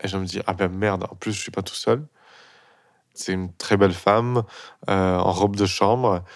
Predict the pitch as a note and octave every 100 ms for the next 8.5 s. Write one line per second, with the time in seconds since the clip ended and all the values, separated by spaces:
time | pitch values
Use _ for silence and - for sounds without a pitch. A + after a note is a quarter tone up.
0 | - - _ - - A2+ G2+ F#2 - G#2
1 | D#3+ F3+ - F#2 - F#2+ F#2 E2+ G2 G#2
2 | F#2+ F#2+ - - - _ _ _ _ _
3 | _ _ _ - F#2+ F#2 F#2+ F#2 G2 F#2+
4 | F#2+ F#2 - G2+ - F2+ - E2+ - -
5 | F3+ - - - - - G2+ F#2+ G2 G2
6 | F#2+ C3 C3+ G#2+ G2 F#2+ - C3+ B2 B2+
7 | C3 A2 A2+ D3 D#3+ A#2 F#2+ A#2 C#3+ A2+
8 | - G#2+ B2 - -